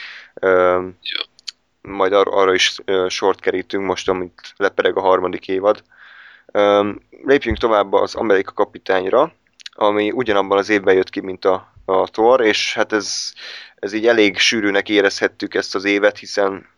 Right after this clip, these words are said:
Speaker 1: hiszen ténylegesen két film ennyire, ennyire szorosan egymás, egymás után sokaknak kiverte a biztosítékot, hogy oké, jók ezek a képregényfilmek, de azért már elég legyen. És az Amerika kapitány is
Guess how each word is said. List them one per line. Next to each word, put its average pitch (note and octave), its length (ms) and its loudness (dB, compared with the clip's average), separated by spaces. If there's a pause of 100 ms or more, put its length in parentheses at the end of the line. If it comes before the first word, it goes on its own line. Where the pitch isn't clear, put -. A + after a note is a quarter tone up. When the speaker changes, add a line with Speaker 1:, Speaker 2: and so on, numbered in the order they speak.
(140)
Speaker 1:
hiszen F#2+ 420 -4 (460)
ténylegesen G#2 480 2
két A2 240 0
film G#2 220 -2
ennyire, G2 460 4
ennyire G#2 340 -2
szorosan G2+ 420 0
egymás, G2 520 -2
egymás G2 400 -4
után F#2+ 440 -2 (220)
sokaknak F#2+ 520 -4
kiverte F#2+ 400 0
a A2+ 40 4
biztosítékot, F#2+ 640 -2
hogy G2 120 -4
oké, G2+ 220 0
jók G2+ 260 2
ezek G2 180 0
a - 40 -16
képregényfilmek, F#2 720 0
de F2+ 120 2
azért F2+ 260 -6
már F2+ 80 0
elég G2 200 2
legyen. A2+ 340 2 (720)
És - 160 -8
az A#2 140 -4
Amerika A#2 340 2
kapitány G#2 600 -2 (100)
is - 480 -6